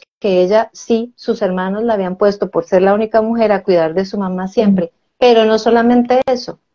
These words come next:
Speaker 1: su mamá había cuidado de su abuela también.
Speaker 2: Mm.
Speaker 1: Y de hecho su abuela había cuidado de su bisabuela.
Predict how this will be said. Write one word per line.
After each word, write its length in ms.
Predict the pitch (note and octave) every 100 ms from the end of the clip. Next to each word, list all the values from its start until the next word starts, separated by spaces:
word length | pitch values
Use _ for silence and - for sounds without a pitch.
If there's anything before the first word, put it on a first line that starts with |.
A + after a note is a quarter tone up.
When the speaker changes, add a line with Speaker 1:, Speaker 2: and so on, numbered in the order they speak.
| _
Speaker 1:
su 280 | - - A#3
mamá 580 | A#3+ C#4 C#4 C#4+ C#4 - - G#3+ _ _
había 240 | G3+ G3 F#3
cuidado 500 | - A3 G3+ G3+ G#3
de 120 | G3+
su 140 | G3+
abuela 460 | G3 F3+ F3 E3 E3
también. 480 | - G3 F#3+ D#3 -
Speaker 2:
Mm. 220 | G3+ F3+ F#3 _ _
Speaker 1:
Y 140 | - A3
de 240 | F#3+ F3+
hecho 220 | F3+ A3+
su 140 | A#3 A#3+ F#3+ - _
abuela 240 | - E3+ F3
había 220 | F#3 D#3
cuidado 380 | - F#3 F3+ F3+
de 120 | F#3
su 140 | F#3+
bisabuela. 600 | G3+ G3 G#3+ B3+ F#4+ -